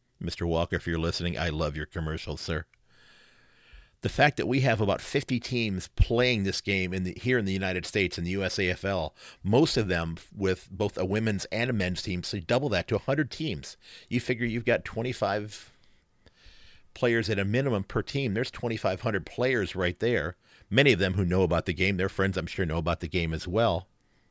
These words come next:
But the fact, you know, you've got those people that are doing that. You've got a country that has a population of three hundred million people.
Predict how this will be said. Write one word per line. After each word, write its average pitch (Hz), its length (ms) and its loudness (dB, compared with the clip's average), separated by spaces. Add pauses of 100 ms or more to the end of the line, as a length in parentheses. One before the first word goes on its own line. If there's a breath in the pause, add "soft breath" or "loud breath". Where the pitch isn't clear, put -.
(1400 soft breath)
But 110 140 0
the 113 80 0
fact, 135 560 0
you 104 100 -4
know, 90 100 -2
you've 110 220 -2
got 120 240 0
those 123 260 4
people 117 280 0
that 104 80 6
are - 20 4
doing 107 240 4
that. 95 220 0
You've 120 120 0
got 131 140 6
a 120 40 2
country 120 320 -2
that 104 80 4
has 104 120 -4
a 92 40 -8
population 107 580 2
of 85 60 -8
three - 240 -2
hundred 117 220 0
million 110 220 -2
people. - 400 -6